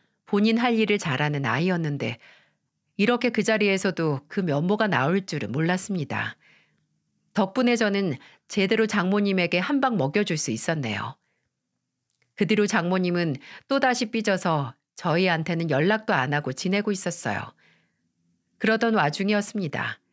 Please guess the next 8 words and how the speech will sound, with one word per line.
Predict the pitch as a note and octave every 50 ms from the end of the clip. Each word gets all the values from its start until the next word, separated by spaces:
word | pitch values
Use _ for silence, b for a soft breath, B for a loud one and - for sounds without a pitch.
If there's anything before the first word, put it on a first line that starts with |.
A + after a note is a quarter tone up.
| _ _ _ _ _ _ _ _ _ _ _ _ _ -
이번에는 | F3 E3 D#3+ G3+ G3+ F#3+ F#3 F3+ F3+ F3+ F3+
또 | - A#3
초대하지 | A3+ - E4+ E4 D#4 D#4 C4+ B3 A#3 A#3
않은 | G3 D#3 D3+ E3 F3
손님이 | F3+ B3+ A#3 G#3+ G3+ F#3+ F#3+ F#3+
우리 | F3 E3 F3 A3 G#3+
집에 | - F#3+ G3 G3
왔고 | F3+ D#3 D3+ - - - D3 B2 G#2 -